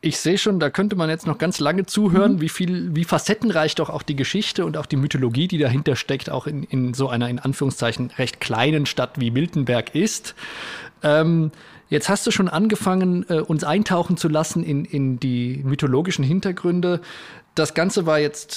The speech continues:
Speaker 1: sehr spannend und auch auf Deutsch. Jetzt weiß ich aber, und viele wissen das bestimmt auch, nicht jeder, dass Miltenberg auch bevorzugtes Ziel von internationalen Touristen und auch aus Übersee ist, denn wir haben ja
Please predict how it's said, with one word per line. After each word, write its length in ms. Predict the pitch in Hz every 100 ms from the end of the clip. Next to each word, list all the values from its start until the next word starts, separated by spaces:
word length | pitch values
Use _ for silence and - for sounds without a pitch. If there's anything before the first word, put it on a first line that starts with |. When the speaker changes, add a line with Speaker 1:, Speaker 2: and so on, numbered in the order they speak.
| 185
Speaker 1:
sehr 160 | - 147
spannend 580 | - 127 175 247 247 - -
und 320 | 196 185 -
auch 140 | 156
auf 160 | 170 -
Deutsch. 560 | - 139 135 - -
Jetzt 180 | 147 143
weiß 260 | 131 202 226
ich 180 | 220 190
aber, 320 | 196 226 214
und 160 | 165 -
viele 340 | - 185 170
wissen 240 | 175 196 165
das 180 | 147
bestimmt 420 | - 151 160 147 131
auch, 420 | 156 262 - - - _ _ _ -
nicht 400 | 151 180 - 143
jeder, 400 | 139 202 208 208
dass 360 | 156 156 -
Miltenberg 560 | 160 196 196 180 - -
auch 100 | 147
bevorzugtes 800 | - 147 160 160 185 - 156 -
Ziel 240 | 175 170
von 440 | - 156 139 139 -
internationalen 840 | 202 240 269 190 - 165 139 139 135
Touristen 420 | 143 165 - 160
und 100 | 147
auch 120 | 135
aus 160 | 143 -
Übersee 480 | 233 214 117 120
ist, 440 | 123 180 220 - -
denn 260 | 131 185 240
wir 160 | 151
haben 240 | 127 151 160
ja 260 | 147 151